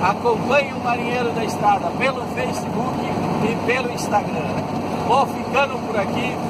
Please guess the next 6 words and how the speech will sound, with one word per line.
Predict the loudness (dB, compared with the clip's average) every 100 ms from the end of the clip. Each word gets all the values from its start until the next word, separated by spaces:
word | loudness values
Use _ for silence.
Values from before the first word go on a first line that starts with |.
| -2 -2 0
desejando | 0 0 0 2 2 2
a | 0
todos | 0 -2 0
vocês | 0 0 0 0 -2 -2 -4 -4 -4 -2 -2
um |
excelente | -2 -2 0 2 2 0